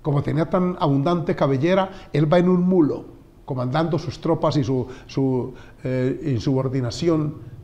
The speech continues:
la conspiración aquella. Él iba con sus hombres y de pronto empieza la batalla a reciar,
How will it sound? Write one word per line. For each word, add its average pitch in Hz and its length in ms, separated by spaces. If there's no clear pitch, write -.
la 127 300
conspiración 143 580
aquella. 151 640
Él 143 120
iba 156 220
con 151 120
sus 135 180
hombres 156 280
y 156 40
de 131 100
pronto 156 320
empieza 160 300
la 151 100
batalla 147 440
a - 20
reciar, 156 480